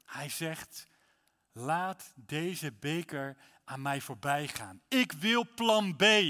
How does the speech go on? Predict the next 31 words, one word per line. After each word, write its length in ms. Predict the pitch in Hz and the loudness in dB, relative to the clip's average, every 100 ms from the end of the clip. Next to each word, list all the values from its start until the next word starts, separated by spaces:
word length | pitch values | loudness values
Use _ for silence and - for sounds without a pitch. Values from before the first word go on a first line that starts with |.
| 113 - - - | -2 -12 -20 -10
Ik 160 | 208 156 | -8 -4
wil 280 | 135 269 | 4 6
het 160 | 302 208 | 6 6
niet 140 | 220 | 2
meer. 240 | 190 165 147 | 4 2 2
Kunnen 280 | 269 262 247 | 2 4 4
we 80 | |
ermee 360 | 254 233 233 - | 4 4 2 6
kappen? 520 | 302 285 277 190 127 - - _ | 10 10 10 4 2 -4 -20 _
Ik 180 | - 196 | -2 2
wil 260 | 214 302 302 | 4 6 6
niet 180 | 269 | 4
verlaten 580 | - 240 226 214 202 214 | 2 4 8 10 8 4
worden. 240 | 190 196 214 | 2 2 0
Ik 80 | |
wil 280 | 180 240 311 | 2 4 6
niet 200 | 269 240 | 4 2
vernederd 520 | - 233 233 226 208 | 0 0 2 2 0
worden. 300 | 170 220 214 | -2 0 0
Ik 100 | 220 | -2
wil 300 | 170 240 294 | 0 4 4
die 140 | 247 254 | 4 0
pijn 420 | - 247 233 220 | 4 6 6 2
niet. 360 | 214 208 - - - - - | -2 -2 -6 -12 -16 -20 -14
Vader, 800 | - - 240 233 240 226 220 - | -6 2 6 6 6 4 0 0
u 180 | 247 - | 0 2
kunt 280 | 233 220 | 0 -2
alles. 640 | - 208 196 196 190 - - - - _ _ - | -2 -2 -2 -4 -6 -8 -10 -14 -20 _ _ -12
Regel 560 | 160 254 294 285 196 | 0 4 4 4 0
het 140 | 190 175 | -4 -6
anders. 640 | 160 139 107 - - | -6 -6 -10 -12 -14